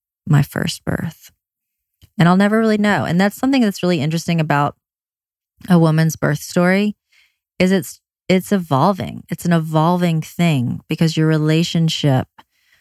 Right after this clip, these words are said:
with that truth changes. So it's, for me at least, it's not this static,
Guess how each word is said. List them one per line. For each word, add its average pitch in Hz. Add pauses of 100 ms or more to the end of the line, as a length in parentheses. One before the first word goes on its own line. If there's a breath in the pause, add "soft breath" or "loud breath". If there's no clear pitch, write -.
(200)
with 160 (280)
that 151
truth 156
changes. 160
So -
it's, - (480 loud breath)
for 185
me 196
at 170
least, 147
it's -
not 170
this 160
static, -